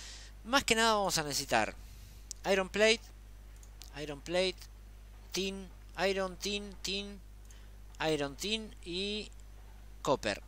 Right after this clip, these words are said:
Iron, tin y copper. Iron, tin y copper. Ok, vamos a buscar esos materiales. Iron, tin y copper. Eh,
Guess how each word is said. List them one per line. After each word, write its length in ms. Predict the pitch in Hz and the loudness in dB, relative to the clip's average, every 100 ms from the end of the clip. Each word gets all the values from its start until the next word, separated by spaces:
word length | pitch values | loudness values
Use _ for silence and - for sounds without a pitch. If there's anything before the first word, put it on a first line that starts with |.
| 170 | 2
Iron, 180 | 202 190 | 2 0
tin 200 | 185 208 | -2 -2
y 60 | 185 | 0
copper. 420 | 117 104 90 - - - | 0 0 -2 -4 -10 -4
Iron, 260 | 135 107 101 | -4 -4 -6
tin 220 | - 196 | -6 -6
y 80 | 180 | -6
copper. 340 | - - - 98 | -6 -4 -4 -2
Ok, 160 | 160 165 - - - - | 4 6 4 -4 -10 2
vamos 220 | 240 220 | 6 8
a 40 | |
buscar 220 | 214 214 208 | 10 10 8
esos 200 | 185 165 | 8 4
materiales. 540 | 170 185 214 214 - 180 | 2 4 6 6 6 4
Iron, 200 | 185 175 | 2 0
tin 180 | 185 185 | -2 -2
y 60 | |
copper. 440 | - 208 226 226 - - - - - - - - - - - - | 0 6 6 6 0 -12 -14 -14 -14 -14 -14 -14 -14 -14 -14 -6
Eh, 960 | 135 135 139 139 139 135 135 135 135 | 0 4 6 6 6 4 4 4 2